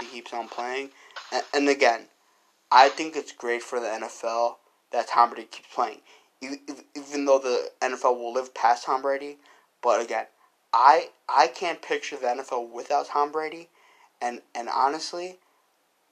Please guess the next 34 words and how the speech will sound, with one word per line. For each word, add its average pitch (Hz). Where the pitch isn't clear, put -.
I 151
think 170
they 160
need 151
him 123
a 120
little 117
bit. -
And 123
sure, 156
they'll 151
find 147
someone 143
else 139
when 139
he 143
eventually 135
goes, 123
but 117
then 139
you'll 127
no 131
longer 135
have 120
that 117
guy 117
that 110
everybody 117
can't 113
beat. -
'Cause 120
right 135
now, 156
Mahomes, 131